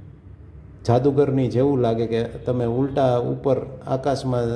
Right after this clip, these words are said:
રહી શકો, એ રીતનું લાગે સીલિંગ બાજુ કે સાઈડમાં. આ રીતે ચારેય બાજુની કેબિન છે, એમાં તમને ફાવે ત્યાં તમે રહી શકો. હવે આગળ વધીએ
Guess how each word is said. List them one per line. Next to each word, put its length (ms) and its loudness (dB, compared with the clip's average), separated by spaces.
રહી 220 4
શકો, 340 2
એ 160 4
રીતનું 400 0
લાગે 280 2
સીલિંગ 420 0
બાજુ 260 2
કે 140 -2
સાઈડમાં. 440 0
આ 40 2
રીતે 260 0
ચારેય 340 2
બાજુની 440 0
કેબિન 400 0
છે, 300 2
એમાં 220 -2
તમને 580 2
ફાવે 260 6
ત્યાં 560 -4
તમે 220 0
રહી 180 4
શકો. 380 -2
હવે 120 2
આગળ 360 0
વધીએ 360 0